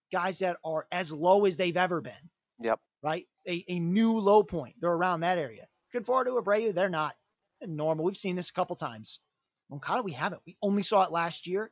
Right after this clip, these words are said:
Speaker 1: and it was a bad season, right?
Speaker 2: Mm-hmm.
Speaker 1: Conforto and Abreu have had good seasons and have had low points like this. Moncada has only had a bad season when he's had low points like this.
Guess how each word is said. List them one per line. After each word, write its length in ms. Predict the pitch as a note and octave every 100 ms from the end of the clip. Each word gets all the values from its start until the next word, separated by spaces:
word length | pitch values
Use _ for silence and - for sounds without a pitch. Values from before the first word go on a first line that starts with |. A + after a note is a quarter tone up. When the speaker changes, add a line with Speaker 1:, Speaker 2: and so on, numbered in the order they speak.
| -
Speaker 1:
and 80 |
it 60 | A3+
was 100 | A#3
a 40 |
bad 320 | F#3 G3 G#3+ D3+
season, 320 | B3+ A#3+ - _ _ _ _
right? 260 | C3 C#3+ C3
Speaker 2:
Mm-hmm. 500 | D#3 _ _ _ F#3
Speaker 1:
Conforto 440 | D#3 G3+ B3 C4+
and 80 | F#3
Abreu 260 | D3 F3 A#3+
have 100 | F3+
had 200 | C3+ -
good 220 | F#3+ G3+
seasons 680 | - G3 F#3 C4+ E4 - - _ _ _ _ _ -
and 180 | G3+
have 160 | F3 F#3
had 320 | F#3 F#3 G3+
low 140 | F#3 F3+
points 300 | F3+ E3 D#3
like 140 | C#3
this. 360 | - - - - _ _ _ -
Moncada 500 | G#3+ E3 F#3+ E3+ C#3
has 100 | C#3+
only 200 | F#3 F#3
had 160 | E3+ F3+
a 40 |
bad 400 | D3 D#3 F#3 G3
season 340 | - F3 C#3+ C#3+
when 80 |
he's 120 | C#3 D#3
had 160 | C#3
low 140 | C3+ B2+
points 260 | C#3 C3
like 140 | C3 B2+
this. 240 | C3 -